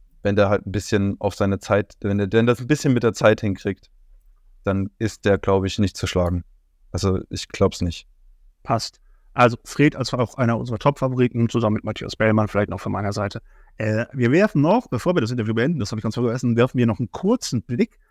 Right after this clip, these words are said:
Speaker 2: äh, auf deine Spielerkarte. Nämlich haben die anderen elf Spieler, äh, genauso wie du die anderen elf Spiele bewertet hast, haben die anderen elf Spieler auch dich bewertet in fünf verschiedenen Kategorien. Wir gehen das einmal durch.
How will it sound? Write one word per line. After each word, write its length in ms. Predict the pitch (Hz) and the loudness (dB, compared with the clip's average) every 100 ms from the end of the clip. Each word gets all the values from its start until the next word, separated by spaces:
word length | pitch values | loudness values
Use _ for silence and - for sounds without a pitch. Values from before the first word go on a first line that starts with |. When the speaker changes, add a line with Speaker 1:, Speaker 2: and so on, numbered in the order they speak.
| _ - | _ -4
Speaker 2:
äh, 160 | 117 - | -2 0
auf 220 | - 202 | -2 -2
deine 240 | - 139 117 | 2 2 2
Spielerkarte. 640 | - 254 175 - 110 123 | -2 -2 -2 -2 -2 0
Nämlich 300 | 123 131 - | 0 -2 0
haben 160 | 120 117 | 0 0
die 140 | - | 0
anderen 340 | 139 175 127 120 - | 0 0 0 -2 0
elf 300 | 156 180 _ | 0 0 _
Spieler, 580 | _ - 131 156 165 - _ _ _ | _ -4 -2 0 0 -4 _ _ _
äh, 240 | - 117 110 | 0 2 2
genauso 300 | 107 101 104 | 0 0 -2
wie 60 | |
du 100 | 117 | -2
die 120 | 123 127 | 2 2
anderen 220 | 117 113 | 2 -2
elf 120 | 104 | -6
Spiele 180 | - 107 | -6 -6
bewertet 400 | 104 110 110 113 | 2 2 2 -4
hast, 160 | 110 113 | -2 0
haben 120 | 104 | -2
die 120 | 113 | -2
anderen 280 | 113 110 110 | 0 0 0
elf 200 | 113 104 | -2 -6
Spieler 400 | - - 110 107 _ _ _ 127 | -6 0 2 2 _ _ _ -2
auch 180 | 117 - - | -2 -4 -6
dich 120 | 170 - _ | -6 -6 _
bewertet 480 | - 117 120 139 135 | 0 2 2 2 -2
in 120 | 110 | -4
fünf 260 | - 147 156 | -2 -2 -2
verschiedenen 380 | 117 - 113 104 | -2 -2 -4 -4
Kategorien. 600 | 113 110 117 139 185 151 | -8 -6 -2 0 0 0
Wir 60 | |
gehen 140 | 113 113 | 0 0
das 120 | 104 | 0
einmal 240 | 113 110 110 | -2 -2 0
durch. 360 | 170 185 - | 0 0 -4